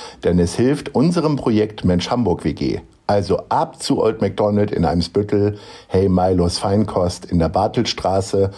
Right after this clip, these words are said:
oder der Guneleude Fabrik in der Schanze. Und Gutes tun. Das war Werbung. Herzlichen Dank. Heute befrage ich den Chef von Barkassenmeier, Hubert,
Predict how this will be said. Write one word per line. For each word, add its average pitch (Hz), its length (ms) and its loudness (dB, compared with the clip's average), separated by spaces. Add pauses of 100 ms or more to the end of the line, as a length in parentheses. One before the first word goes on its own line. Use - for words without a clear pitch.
(280)
oder 90 200 2
der 82 120 0
Guneleude 95 500 2
Fabrik 85 600 -2 (120)
in 85 140 0
der 90 120 2
Schanze. 90 600 -2 (480)
Und 90 180 0
Gutes 123 340 0
tun. 73 300 -4 (1160)
Das 87 400 -2
war 101 260 0
Werbung. 113 500 -2 (540)
Herzlichen 92 720 -2
Dank. - 440 -4 (1160)
Heute 240 220 -2
befrage 196 300 -2
ich 180 60 -12
den 202 140 -4
Chef - 240 -4
von - 160 -6
Barkassenmeier, 92 920 -4
Hubert, 254 560 0